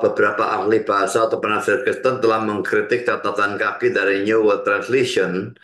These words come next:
dengan dasar bahwa dalam bahasa Yunani tidak ada perfect indefinite tense.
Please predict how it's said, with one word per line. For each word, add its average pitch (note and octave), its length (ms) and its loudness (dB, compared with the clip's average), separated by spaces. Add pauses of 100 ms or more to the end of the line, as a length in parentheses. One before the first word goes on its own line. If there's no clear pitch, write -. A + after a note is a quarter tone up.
(380)
dengan A2 340 0
dasar G#2+ 480 -2
bahwa G#2+ 380 0
dalam A2 320 0
bahasa G#2 320 0
Yunani G2 560 0
tidak - 800 -2
ada B2 800 -2 (320)
perfect A#2+ 600 0
indefinite G#2 640 -2
tense. - 680 -8